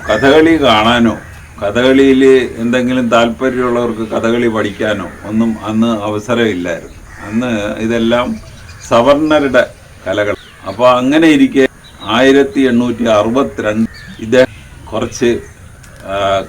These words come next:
കലാവാസനയുള്ള ചെറുപ്പക്കാരെ കൂട്ടി ഒരു കഥകളി യോഗം സ്ഥാപിച്ചു. അമ്പലപ്പുഴയുള്ള ഒരു മാധവക്കുറുപ്പിന്റെ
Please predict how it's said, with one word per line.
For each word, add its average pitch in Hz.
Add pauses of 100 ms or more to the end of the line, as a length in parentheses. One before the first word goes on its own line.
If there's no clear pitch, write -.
കലാവാസനയുള്ള 120 (180)
ചെറുപ്പക്കാരെ 107
കൂട്ടി - (320)
ഒരു 104 (160)
കഥകളി 127
യോഗം 107 (260)
സ്ഥാപിച്ചു. 95 (300)
അമ്പലപ്പുഴയുള്ള 135
ഒരു 117
മാധവക്കുറുപ്പിന്റെ 117